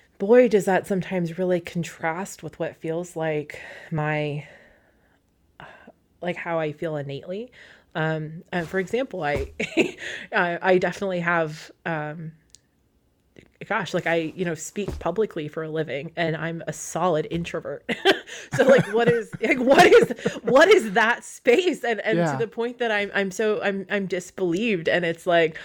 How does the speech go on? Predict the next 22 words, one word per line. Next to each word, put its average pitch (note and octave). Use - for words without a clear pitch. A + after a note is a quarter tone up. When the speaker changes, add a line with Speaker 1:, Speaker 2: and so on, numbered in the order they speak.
Speaker 1:
oh, G#3+
<laughs> -
no. A3
Um, F#3
and G3+
I G#3
think, A3
like, G#3+
that G3+
pandemic, G3
for G#3+
example, E3+
like, F#3+
as F#3+
somebody G#3
who F3+
has E3+
been, F3
like, F3
a F3
lifelong D#3+
introvert D3+